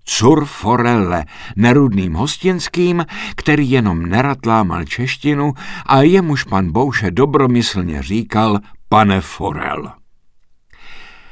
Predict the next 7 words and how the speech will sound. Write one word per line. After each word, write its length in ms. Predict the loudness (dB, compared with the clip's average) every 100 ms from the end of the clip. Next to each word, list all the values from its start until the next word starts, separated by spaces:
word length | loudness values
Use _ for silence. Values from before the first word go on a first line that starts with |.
| -4
Nuže, 520 | 4 6 6 6 4 2 -4 -4 -4
tento 360 | 0 0 2 2
nevlídný 640 | 2 2 -2 -2 -2 -2
muž 260 | -2 -2 -4 -12 -14 -4
prodával 800 | 0 2 4 2 2 0 -2 0
levně 400 | -2 -2 -6 -8
kořalku, 800 | -4 -4 -2 -4 -4 -4 -2 -2